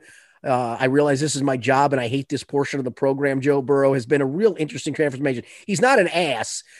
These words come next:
but you can tell he doesn't suffer fools very gladly, and he's not gonna answer your stupid question if it's stupid. He's not gonna be mean about it. He's not gonna be a jerk about it,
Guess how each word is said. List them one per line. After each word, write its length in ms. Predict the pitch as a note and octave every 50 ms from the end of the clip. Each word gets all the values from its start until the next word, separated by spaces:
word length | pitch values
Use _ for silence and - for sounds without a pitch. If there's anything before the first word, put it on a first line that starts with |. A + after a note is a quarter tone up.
| - _ -
but 160 | D#3 C#3 -
you 80 | A3+
can 120 | F3+ F3+ D#3
tell 280 | - F#3+ F3+ E3 D3+
he 100 | D3+ D#3+
doesn't 240 | D#3 D#3+ C3+ D3+ C#3+
suffer 300 | - - D#3 C#3 - C#3+
fools 340 | B2 - - D#3 D3 C3+ A#2
very 240 | A#2 C#3 C3+ C3 B2+
gladly, 520 | A#2 C3 C3 C3 C3 A#2+ B2 B2 B2+ B2 B2
and 60 | B2
he's 120 | A#2+ B2
not 120 | D3 C3+ -
gonna 120 | C#3+ C3
answer 240 | C3+ C3 - - B2+
your 120 | B2 B2 A2+
stupid 360 | - - C#3 B2 - B2 -
question 320 | - - B2 A#2 - B2
if 60 | A#2 A#2+
it's 120 | G#2+ -
stupid. 280 | - - C3+ B2 A#2 A#2
He's 100 | G#2+ B2
not 120 | D3 D3+ D3
gonna 120 | F3 F#3
be 100 | A3 A3
mean 240 | A3 A#3 A#3+ A3+ G3+
about 300 | E3+ C#3+ C#3 B2+ B2+ C#3
it. 80 | D3
He's 100 | D3+ B2 B2+
not 120 | C3 B2+
gonna 100 | D3 D3+ D#3
be 140 | E3 F3+
a 40 | F3+
jerk 340 | E3 D3 F3+ G#3 G#3 F#3 -
about 300 | E3 B2+ B2+ A#2 A2+ A2+
it, 100 | A#2